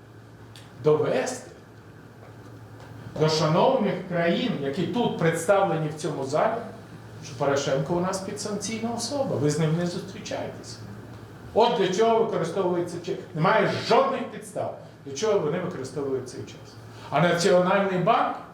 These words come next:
за вказівкою па-, пишне, який виконує пана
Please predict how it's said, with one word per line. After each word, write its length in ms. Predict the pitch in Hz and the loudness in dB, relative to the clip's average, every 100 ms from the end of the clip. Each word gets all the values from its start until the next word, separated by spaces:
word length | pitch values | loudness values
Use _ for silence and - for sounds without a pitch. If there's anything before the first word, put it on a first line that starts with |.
| - - - - - - - - - - - - - - - | -20 -20 -20 -20 -20 -20 -20 -20 -20 -20 -20 -18 -18 -18 -2
за 160 | 170 | 2
вказівкою 720 | 190 - 226 220 170 - 131 117 - - - - - - - - - - | 4 4 4 4 0 0 -2 -2 -4 -10 -18 -20 -20 -18 -18 -18 -16 2
па-, 180 | 147 147 | 4 4
пишне, 400 | 160 147 - 127 | 2 0 -2 -4
який 200 | 156 135 | -4 -4
виконує 380 | 156 139 123 | -2 -2 0
пана 280 | 117 151 131 | 0 0 2